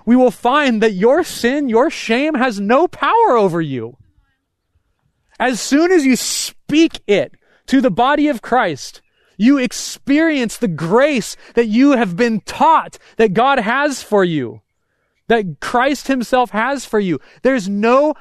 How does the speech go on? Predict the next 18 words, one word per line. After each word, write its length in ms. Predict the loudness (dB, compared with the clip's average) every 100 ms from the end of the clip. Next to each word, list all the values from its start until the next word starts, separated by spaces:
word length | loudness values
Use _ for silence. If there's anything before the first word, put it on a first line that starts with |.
| _ -6
power 380 | 0 2 4
over 200 | 4 2
you. 140 | 0 0
There's 180 | 0 2
therefore 340 | 0 0 -2
now 140 | 0
no 220 | 0 0 0
condemnation 640 | -2 -2 0 0 0 -4
for 100 | 0
those 240 | 2 2
who 80 | 0
are 80 | -4
in 80 | -4
Christ 380 | -2 -2 -2 -6
Jesus. 420 | -4 -4 -4 -10
Just 200 | -12 -12
say 360 | -6 -4 -2 -4
it. 320 | -6 _